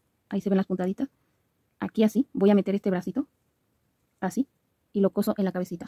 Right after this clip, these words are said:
Vean. A ver, déjenme quitarle esto. Aquí. Hay puntadas aquí. Hay puntadas acá. Y miren que está fuerte. Y es, miren, ahí se ven las puntaditas.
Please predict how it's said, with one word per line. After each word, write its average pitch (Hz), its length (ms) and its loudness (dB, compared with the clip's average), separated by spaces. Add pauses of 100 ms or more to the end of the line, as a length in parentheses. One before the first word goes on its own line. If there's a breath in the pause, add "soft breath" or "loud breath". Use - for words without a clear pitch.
Vean. 180 200 -2 (400)
A 185 60 -14
ver, 170 80 -14
déjenme - 200 -12
quitarle - 300 -12
esto. - 160 -16 (160)
Aquí. 190 280 -6 (180)
Hay 202 160 0
puntadas 190 360 0
aquí. 220 260 -2 (320)
Hay 202 100 -4
puntadas 185 320 -2
acá. 190 160 -6
Y - 20 -2
miren 190 160 0
que - 60 -10
está 185 140 -8
fuerte. - 360 0 (680)
Y 214 120 8
es, 208 140 2
miren, 190 180 2
ahí 185 100 0
se - 80 -4
ven 202 60 4
las 208 120 2
puntaditas. 196 480 -2